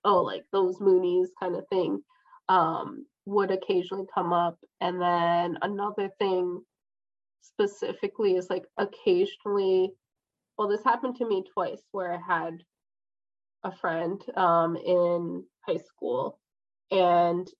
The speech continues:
um, they were friend, her, her parents were friends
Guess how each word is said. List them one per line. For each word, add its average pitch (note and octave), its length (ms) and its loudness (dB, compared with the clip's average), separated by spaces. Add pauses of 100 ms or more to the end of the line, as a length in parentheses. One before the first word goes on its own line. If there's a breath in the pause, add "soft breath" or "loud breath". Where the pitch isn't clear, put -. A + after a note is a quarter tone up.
um, F3 600 0 (520)
they G3 320 2
were G3+ 300 -2 (140)
friend, F3 320 0 (220)
her, A#3 360 2
her B3+ 200 4
parents A3+ 500 -6
were G3+ 280 -6
friends F3+ 320 -2